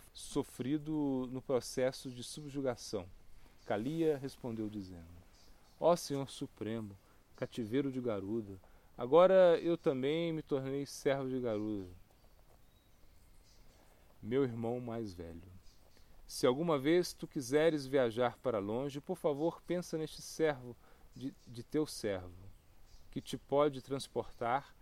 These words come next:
como teu humilde transportador num milhão de milhas em questão de momentos.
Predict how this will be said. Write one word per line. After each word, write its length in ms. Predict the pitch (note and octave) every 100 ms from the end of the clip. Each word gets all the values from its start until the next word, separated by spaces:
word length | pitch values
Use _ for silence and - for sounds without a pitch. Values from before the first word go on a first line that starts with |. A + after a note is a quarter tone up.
| - - -
como 280 | - D3+ D3 - - -
teu 1040 | D3 D#3+ D3+ D3 C#3 C3+ C3 B2 A#2+ A#2+ -
humilde 560 | - B2 C3 F3+ F3 D3
transportador 960 | - C3 - B2+ - G#2+ G2+ A2 C#3 - - - -
num 140 | D#3
milhão 500 | F3+ C#3+ B2 C3+ E3 - - - - -
de 220 | C3 C3
milhas 580 | B2+ B2+ D#3+ E3+ E3 -
em 120 | C#3
questão 460 | C3+ B2 - C3 C3
de 140 | C3
momentos. 840 | C#3 A#2+ F#2 F#2+ - - B2+ -